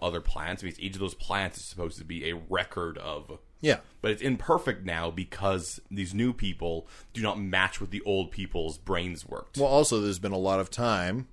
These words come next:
Speaker 2: so
Speaker 1: Yeah.
Speaker 2: it's sort of evolved and taken on its own life.
Speaker 1: Cool. All right.
Speaker 2: Yeah.
Speaker 1: Yeah.
Speaker 2: Yeah.
Speaker 1: Do you wanna figure out who these people are?
Speaker 2: I do wanna figure out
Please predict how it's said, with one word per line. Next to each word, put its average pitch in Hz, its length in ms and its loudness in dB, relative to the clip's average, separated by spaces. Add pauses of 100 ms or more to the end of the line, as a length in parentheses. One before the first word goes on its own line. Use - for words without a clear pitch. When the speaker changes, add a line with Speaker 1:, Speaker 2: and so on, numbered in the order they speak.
(140)
Speaker 2:
so 90 520 4 (120)
Speaker 1:
Yeah. 98 80 -4
Speaker 2:
it's - 100 -2
sort 107 220 6
of 95 140 2
evolved 95 580 2
and 90 140 -4
taken 90 280 -4
on 87 200 -2
its - 160 -6
own 92 160 -6
life. 82 500 -10 (140)
Speaker 1:
Cool. 156 440 0
All 101 300 2
right. 107 480 2
Speaker 2:
Yeah. 120 360 0 (100)
Speaker 1:
Yeah. 175 80 -2
Speaker 2:
Yeah. 113 120 4
Speaker 1:
Do - 40 2
you 160 60 6
wanna 147 80 6
figure 147 100 4
out 147 60 4
who 147 40 6
these 139 100 2
people 135 240 -2
are? 90 220 0 (180)
Speaker 2:
I 135 140 4
do 127 260 8
wanna 147 220 2
figure 98 240 2
out 95 200 4